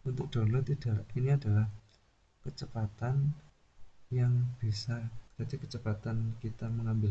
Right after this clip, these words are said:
data dari server ke komputer kita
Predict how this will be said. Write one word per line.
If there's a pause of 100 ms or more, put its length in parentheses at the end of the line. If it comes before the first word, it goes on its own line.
(160)
data (540)
dari
server
ke (560)
komputer
kita